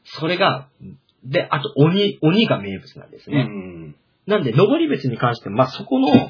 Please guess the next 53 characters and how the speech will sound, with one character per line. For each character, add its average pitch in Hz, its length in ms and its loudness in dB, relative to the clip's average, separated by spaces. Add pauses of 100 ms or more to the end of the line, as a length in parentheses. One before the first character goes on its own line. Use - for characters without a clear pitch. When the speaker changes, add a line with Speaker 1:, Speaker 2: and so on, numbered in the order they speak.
Speaker 1:
温 175 180 2
泉 185 340 -2
の 175 120 -2
良 170 120 -4
さ、 - 260 -14 (140)
Speaker 2:
う 123 60 -10
ん。 127 140 -10 (100)
Speaker 1:
温 170 140 2
泉 175 200 -2
の 165 80 -2
ち - 80 0
ょ - 40 -8
っ - 20 -8
と 120 80 -10
今 135 240 4
ま 151 120 0
で 120 80 0 (340)
北 - 240 -4
海 110 100 -2
道 98 100 -6
の 82 140 -12
温 95 80 -10
泉 92 180 -14
と - 60 -20
ち - 80 -2
ょ - 20 -8
っ - 40 -8
と - 60 -8
質 - 220 -6
が 101 200 -8
違 95 400 -10
う 87 40 -14
な 107 140 -6
っ 127 140 -4
て 90 80 -12
い 92 180 -10
う - 20 -10
良 131 80 4
さ 131 240 -2
と、 180 280 -4
Speaker 2:
う - 60 -20
ん。 - 40 -20 (220)
Speaker 1:
あ 139 40 -4
と 135 160 -14
鬼 233 240 -2
が 101 120 -8
名 90 160 -14
物 - 220 -20
な - 60 -20
ん - 100 -20
で、 87 240 -14
Speaker 2:
う 117 60 -10
ん。 - 120 -12